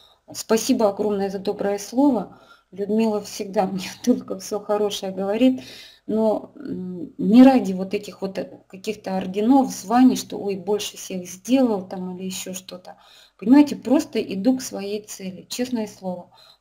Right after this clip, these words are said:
Вот как барашек уперлась и сказала, что дойду. Вот какими бы трудными путями это ни было,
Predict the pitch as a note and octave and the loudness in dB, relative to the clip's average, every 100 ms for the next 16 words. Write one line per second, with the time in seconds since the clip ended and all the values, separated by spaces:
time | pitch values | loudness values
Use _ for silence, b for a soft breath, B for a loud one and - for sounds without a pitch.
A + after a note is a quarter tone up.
0 | - B3+ - b b b _ - C4 G#3 | -2 -2 -4 b b b _ 2 2 4
1 | B3 A3 F#3+ - - G#3 C#4 E4 D4+ G3 | 4 4 0 -6 -8 -4 0 2 2 -2
2 | F#3+ - - - A3 A3+ D4 C4+ C4 - | -4 -14 -20 -10 -6 0 2 2 -2 -10
3 | F#3+ F3+ G3 G3 F3+ F3+ E3+ _ - A3+ | -16 -10 -8 -8 -10 -14 -16 _ -10 -8
4 | A3+ D4 C#4+ B3 F#3+ - A3 G#3 G#3 F#3+ | 2 8 8 6 0 -8 -6 -4 -4 -6
5 | G#3 G#3 G3+ F3+ F3+ - G3+ B3+ C4+ G3 | -10 -8 -6 -6 -10 -10 2 4 4 0
6 | F3 - | -4 -10